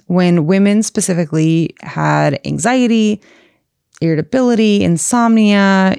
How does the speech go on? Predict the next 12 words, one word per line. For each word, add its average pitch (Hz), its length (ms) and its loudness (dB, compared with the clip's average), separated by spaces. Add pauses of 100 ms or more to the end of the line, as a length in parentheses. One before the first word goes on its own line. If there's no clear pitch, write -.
if - 140 -6
they 196 100 -2
were 190 100 0
feeling 156 320 -2
bloated, 208 760 0 (100)
if - 140 -4
they - 120 0
had 190 440 -8
sexual 160 420 -4
desire. 214 480 -2 (140)
So - 120 -6
basically, 226 540 -2